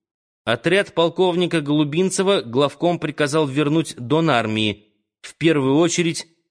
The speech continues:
при первой к тому возможности. Таганрог, семнадцатое июля тысяча девятьсот девятнадцатого года,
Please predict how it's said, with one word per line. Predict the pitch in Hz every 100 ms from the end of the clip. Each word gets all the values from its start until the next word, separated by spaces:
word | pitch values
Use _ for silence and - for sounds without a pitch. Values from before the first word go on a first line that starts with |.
| _
при | 135 135
первой | - 151 180 170 165
к |
тому | - 131 139
возможности. | 139 113 107 98 101 98 - 92 - _ _ _ _ _ _ _ _ _ _ _ _
Таганрог, | - 107 107 110 170 - - _ _ _
семнадцатое | - - 123 139 139 127 120
июля | 117 113 156 180
тысяча | 170 - - 151 147 135
девятьсот | 127 127 - 131
девятнадцатого | 117 123 127 127 123 107 120
года, | 120 110 95 87